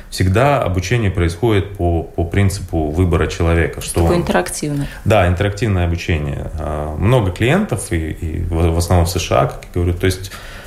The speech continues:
Speaker 1: а, у нас один из шести тогда получился. Потом я очень много заня-, занимался,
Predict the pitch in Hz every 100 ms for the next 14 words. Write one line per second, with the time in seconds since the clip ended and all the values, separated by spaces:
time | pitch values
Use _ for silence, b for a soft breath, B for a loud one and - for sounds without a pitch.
0 | B - 92 - 113 151 117 113 104 -
1 | 92 - - 71 71 - 73 69 - -
2 | - - 87 151 165 135 117 113 107 104
3 | 107 92 90 101 95 85 90 95 101 101
4 | 98 - 78